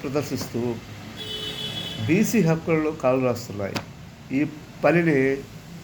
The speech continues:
ఈ బీసీ హక్కులు కాలు రాసే పనిని కోర్టులు భుజానికి ఎత్తుకున్నాయి. అసలు చట్టం, చట్టాలు చేసే పని ఎవరిది? చట్టసభలది. చట్టసభల్లో కూడా దబాయిస్తున్నాయి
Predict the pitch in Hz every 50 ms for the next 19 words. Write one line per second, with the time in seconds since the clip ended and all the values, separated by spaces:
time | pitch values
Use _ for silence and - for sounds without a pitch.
0 | - - - - - - - - 131 131 123 131 151 160 160 196 180 175 170 -
1 | 180 165 - - 147 135 147 156 151 147 147 - 143 135 - 139 135 156 151 156
2 | 151 135 - - 147 156 175 175 - - 170 151 127 123 131 143 139 135 127 123
3 | 113 - - - 110 107 101 - - - - - - - - - - - - -
4 | - - - - - - - - - - 131 135 139 180 170 170 - 165 160 -
5 | - 220 208 208 - - - - - - - 151 151 151 - 208 202 202 190 185
6 | 180 175 - 180 170 170 170 165 165 151 147 147 143 131 110 95 - - - -
7 | - - - - - - - - - - 160 160 160 - 170 - 170 156 143 135
8 | 120 107 104 - - - - - - - - - - - - - - - - 151
9 | - - - 208 190 - 220 202 208 208 202 202 196 190 196 196 190 190 180 180
10 | 170 165 165 160 156 156 - - 139 135 120 110 110